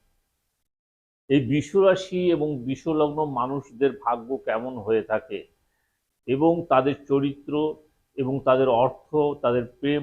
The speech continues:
ভালোবাসা, এগুলি কেমন হয়ে থাকে সেই বিষয় নিয়ে আজকে আলোচনা করব। নিঃসন্দেহে আলোচনাটা গুরুত্বপূর্ণ, কারণ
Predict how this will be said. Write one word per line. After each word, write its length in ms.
ভালোবাসা, 640
এগুলি 400
কেমন 300
হয়ে 280
থাকে 340
সেই 260
বিষয় 480
নিয়ে 300
আজকে 420
আলোচনা 480
করব। 300
নিঃসন্দেহে 800
আলোচনাটা 520
গুরুত্বপূর্ণ, 760
কারণ 160